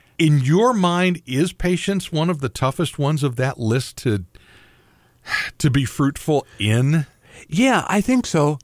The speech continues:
Speaker 2: A-, and particularly w-, when I have had a stressful day or my internal resources are at a low. How about we look at it this way, too?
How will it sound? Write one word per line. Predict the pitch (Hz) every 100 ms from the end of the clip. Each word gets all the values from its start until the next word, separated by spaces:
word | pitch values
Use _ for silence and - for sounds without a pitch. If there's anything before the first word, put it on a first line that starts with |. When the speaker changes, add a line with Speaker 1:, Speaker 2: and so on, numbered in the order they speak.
| _ _
Speaker 2:
A-, | 151 135
and | 180
particularly | 165 - 226 - 170 147 135 - 98
w-, | 90 131 151 -
when | 143 143
I | 139 143
have | 135 110
had | 120 120 117 -
a | 107
stressful | - 131 127 - 117
day | 104 110 117 123 -
or | - 110 107 - - - - - 110
my | 117 117 113 104 110 -
internal | 147 156 151 139 117
resources | 117 123 - 123 120 135 123 117
are | - 107 104
at | 104
a |
low. | 95 98 98 107 117 - - - - _ - - -
How | - 202
about | 254 202
we | 175
look | 175 165
at | 151
it |
this | 165 196
way, | 127
too? | 110 165